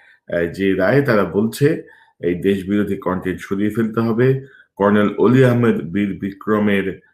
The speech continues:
আহ, সাক্ষাৎকার প্রচারের পর সেটি নিয়ে একটি উকিল নোটিশকে কেন্দ্র করে বা একটি, সেটি নিয়ে একটি রিট আবেদনকে কেন্দ্র করে এই রায়টি দেয়া হয়েছে।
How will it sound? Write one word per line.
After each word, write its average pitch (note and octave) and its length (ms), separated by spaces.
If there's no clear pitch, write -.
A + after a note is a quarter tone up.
আহ, F2+ 220
সাক্ষাৎকার - 960
প্রচারের G2+ 520
পর A2 420
সেটি F#2 440
নিয়ে G#2+ 460
একটি F#2 440
উকিল G#2+ 380
নোটিশকে A2 480
কেন্দ্র F2+ 340
করে F2 240
বা E2 400
একটি, F2 380
সেটি G#2+ 300
নিয়ে A2 220
একটি G2 180
রিট B2+ 300
আবেদনকে F#2+ 560
কেন্দ্র A2 380
করে F2 420
এই E2 500
রায়টি F2 680
দেয়া A#2+ 260
হয়েছে। D2 600